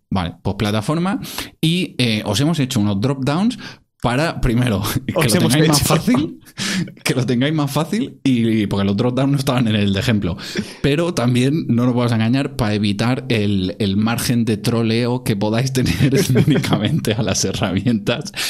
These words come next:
Speaker 1: y que aquí no podáis poner cualquier cosa, al menos. Entonces, oye, ¿en qué anillo, eh, estaría? Adoptar, trial, assess, hold. Eh, básicamente está de mayor grado de esto lo peta a menor grado de, el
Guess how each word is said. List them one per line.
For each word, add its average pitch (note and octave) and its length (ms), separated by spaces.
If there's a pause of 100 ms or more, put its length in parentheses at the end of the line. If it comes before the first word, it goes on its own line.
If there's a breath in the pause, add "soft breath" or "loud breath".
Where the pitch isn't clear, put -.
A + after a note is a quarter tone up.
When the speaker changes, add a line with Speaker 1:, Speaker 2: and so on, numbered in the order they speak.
(120 loud breath)
Speaker 1:
y C3 100
que G#2+ 80
aquí G2 160
no G#2+ 140
podáis G2+ 240
poner G2+ 320
cualquier A#2 420
cosa, - 300
al F2 120
menos. E2+ 380 (440 loud breath)
Entonces, A#2 580
oye, A#2+ 480
¿en A2 240
qué C#3 120
anillo, B2+ 760
eh, G2+ 360
estaría? F#2+ 680 (840)
Adoptar, C3 880
trial, C3+ 680
assess, A#2+ 520
hold. D#2+ 520
Eh, F#2 280
básicamente B2 680
está G2+ 440 (260 loud breath)
de G2 320
mayor F#2+ 600
grado A2+ 440
de G#2+ 340
esto A2 240
lo G#2+ 140
peta - 380
a G#2 80
menor F2+ 400
grado D#2+ 340
de, E2 380
el E2+ 260